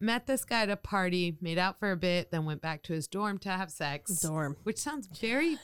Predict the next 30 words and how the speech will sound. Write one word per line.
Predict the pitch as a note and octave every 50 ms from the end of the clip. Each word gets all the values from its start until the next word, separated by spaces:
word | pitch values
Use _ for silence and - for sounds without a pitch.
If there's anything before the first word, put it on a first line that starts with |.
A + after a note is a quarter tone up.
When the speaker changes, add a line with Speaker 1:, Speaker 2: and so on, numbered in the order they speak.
| - -
Speaker 1:
formal. | G3 F3 F#3 F#3+ F#3 E3+ C#3+ B2 - - -
Speaker 2:
Dorm | - F#3+ G3 A#3 D#3+
Speaker 1:
Like, | D#3 D3 -
Speaker 2:
sex | - C4+ - -
sounds | - F3 D#3 C#3+ - -
terrible, | - - D3 C3+ C#3 A#2+ - A2 -
too. | - - - B2 C3 C3 - - _ _ -
Speaker 1:
I | D3 C#3+
don't | D#3+ D#3
know. | D3 C#3
I | C#3 C#3
never | D3+ D3+ C#3+ E3
lived | D#3+ D#3+ D#3 D3
in | D3+ D3 D3
a | C#3+
dorm. | B2+ D3+ C#3+ C#3+ C3 -
Thank | - D3+ D#3+ E3 _ - - C#3 B2+ A#2+
Lord. | D3 D3 C#3+ C#3 D3 D3 D3 - - - -
Speaker 2:
I | F#3+ A3+ C#4
did, | B3 - - F#3 F3+ E3
but | - F3 E3+ E3+
I | F3
never | E3+ F3+ F#3 F3 E3 E3
did | D#3 - E3+ D#3 D3
it | D3 -
in | -
Speaker 1:
Uh, | F#3 F#3 E3+ E3 D#3+ D#3 D3
Speaker 2:
a | -
dorm. | - D2 - - - - - _ _ _ _ _ _ - -
Speaker 1:
Oh, | G#3+ G#3+ G3 E3+ D#3 -